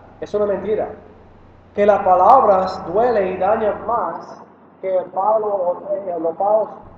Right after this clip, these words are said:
o, o las piedras pueden. Porque no solamente daña el cuerpo, daña el, el, el ser. Llegan a, a quienes somos nosotros. Es un golpe más fuerte. Las palabras tienen mucho poder.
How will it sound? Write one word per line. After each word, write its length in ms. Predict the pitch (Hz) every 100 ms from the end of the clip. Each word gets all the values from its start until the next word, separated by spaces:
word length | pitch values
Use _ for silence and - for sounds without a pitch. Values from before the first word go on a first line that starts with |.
| -
o, 220 | 170 175 170
o 60 | 180
las 140 | 180
piedras 420 | 175 190 208 180 -
pueden. 320 | 180 175 127 - - - - - - - -
Porque 260 | 202 202
no 100 | 202
solamente 300 | 208 226 214
daña 140 | 208 208
el 100 | 196
cuerpo, 380 | 226 240 190 175 170 - - -
daña 640 | 170 196 202 185 147 - - - - - - - -
el, 520 | 160 165 160 160 160 165
el, 160 | 165
el 140 | 165 160
ser. 480 | - 226 180 - - - - - - - -
Llegan 540 | 185 220 214 208 - - - - -
a, 240 | 226 165
a 80 | 170
quienes 320 | 196 208 208
somos 240 | 220 214 208
nosotros. 560 | 196 226 208 151 - - - - - -
Es 200 | 190 -
un 160 | 214
golpe 300 | 190 226 226
más 220 | 214 202 -
fuerte. 500 | 214 226 180 127 - - - - - - -
Las 140 | 170
palabras 680 | 165 180 170 208 233 202 196
tienen 220 | 202 202
mucho 260 | 214 233 220
poder. 640 | 214 208 226 196 - -